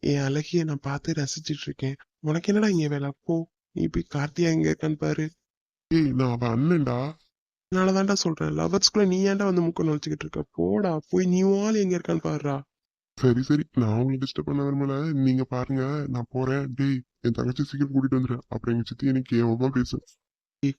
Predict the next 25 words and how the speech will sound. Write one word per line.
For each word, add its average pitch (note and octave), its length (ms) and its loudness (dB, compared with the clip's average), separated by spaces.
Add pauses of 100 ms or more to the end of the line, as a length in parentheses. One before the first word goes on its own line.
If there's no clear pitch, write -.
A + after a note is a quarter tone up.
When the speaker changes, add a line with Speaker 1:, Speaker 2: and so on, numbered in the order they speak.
(120)
Speaker 1:
நான் C#3+ 180 6
உன் C#3 160 4
உயிர் F3+ 280 2
நண்பன்டா. D3 400 0 (220)
எனக்காக C#3+ 480 0
உங்க D3+ 200 0
சித்தி - 200 -4
கிட்ட D#3+ 140 2
ஒரு D3 140 2
திட்டு - 220 -4
கூடவா E3 260 2
வாங்க E3+ 240 2
மாட்டேன்? E3 340 0 (560)
ஏய் A#3+ 120 8
மச்சான். A3 340 2 (600)
Speaker 2:
அவன் D#3+ 160 6
எதுக்கு F3 220 0
இப்படி - 180 -8
காலைல C3+ 300 -4
சுடு C#3+ 180 -4
தண்ணி D#3 140 2
ஊத்துன C#3 200 -2
மாதிரி C3 160 0
ஓடியாடுறான்? A#2 420 -2 (480)
Speaker 1:
என்னடா, F#3+ 240 4